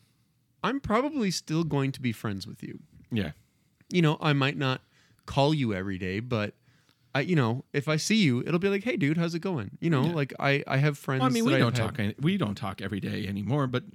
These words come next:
Speaker 2: we still text
Speaker 1: We still,
Speaker 2: more
Speaker 1: well,
Speaker 2: often
Speaker 1: yeah,
Speaker 2: than not,
Speaker 1: we,
Speaker 2: than
Speaker 1: we still
Speaker 2: not.
Speaker 1: text, and I still see you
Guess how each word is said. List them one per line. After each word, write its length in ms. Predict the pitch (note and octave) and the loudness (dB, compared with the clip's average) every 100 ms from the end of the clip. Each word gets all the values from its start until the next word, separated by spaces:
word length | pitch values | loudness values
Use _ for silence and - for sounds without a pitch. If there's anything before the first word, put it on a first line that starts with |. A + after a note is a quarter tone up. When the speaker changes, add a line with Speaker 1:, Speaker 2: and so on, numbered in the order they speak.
| - - | -18 -6
Speaker 2:
we 180 | A#2 G#2+ | -2 -2
still 220 | - F2+ | -4 -8
text 580 | - G#2 - - - - _ | -6 -6 -6 -12 -16 -18 _
Speaker 1:
We 140 | D#3 D3 | -2 0
still, 220 | - D#3 | 2 4
Speaker 2:
more 80 | A#2+ | 6
Speaker 1:
well, 140 | D3+ | 8
Speaker 2:
often 120 | G#2+ | 6
Speaker 1:
yeah, 120 | F2+ G2 | 4 0
Speaker 2:
than 120 | F#2 | 0
not, 240 | C3 A#2 D3 | 2 2 2
Speaker 1:
we, 180 | E3 D3+ | 4 4
Speaker 2:
than 80 | |
Speaker 1:
we 80 | D#3 | 4
still 200 | D3 D3+ | 4 4
Speaker 2:
not. 100 | C3 | 2
Speaker 1:
text, 400 | F3 D#3+ - - - | 2 0 -2 -10 -2
and 300 | C3+ B2+ B2 | 0 2 0
I 140 | C3 | -2
still 220 | C3 D3 | -2 -2
see 220 | C3 - G3 | -2 -2 -2
you 400 | D3 G#2 G2 | 0 -2 -4